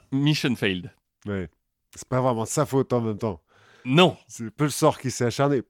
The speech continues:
Speaker 2: Il aurait pu rester à La Réunion en même temps.
Speaker 1: Oui, oui, il aurait pu. Mais donc, euh, il retourne à Maurice.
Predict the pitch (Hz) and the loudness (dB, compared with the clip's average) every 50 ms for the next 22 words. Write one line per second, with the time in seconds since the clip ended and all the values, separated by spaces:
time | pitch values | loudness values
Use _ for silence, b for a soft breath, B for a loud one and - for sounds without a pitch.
0 | _ _ - 107 107 104 107 110 - - 120 107 104 92 - - 123 113 107 95 | _ _ -12 -8 -4 -2 -2 -2 -4 -4 -6 -4 -4 -6 -6 -6 -4 -2 -2 -2
1 | 90 87 87 90 110 139 127 98 - _ _ _ _ - - 87 80 76 - 82 | -4 -6 -6 -6 -6 -6 -8 -8 -10 _ _ _ _ -20 -18 -18 -16 -16 -16 -16
2 | 76 _ _ _ _ - 139 104 - 151 131 98 101 127 151 165 120 101 107 127 | -18 _ _ _ _ -14 -10 -6 -2 0 0 0 2 2 2 2 2 2 2 2
3 | 151 - - - 98 87 101 104 101 104 104 107 107 107 107 110 135 170 180 - | 2 0 -2 -12 -14 -6 -2 2 2 4 4 2 2 0 -2 -2 -4 -4 -4 -2
4 | - 139 117 113 117 113 117 117 110 110 110 110 113 110 139 135 190 196 180 160 | -2 0 2 2 2 2 2 2 0 0 0 0 0 0 0 2 2 2 2 2
5 | 151 123 104 95 - - | 0 0 -2 -2 -6 -10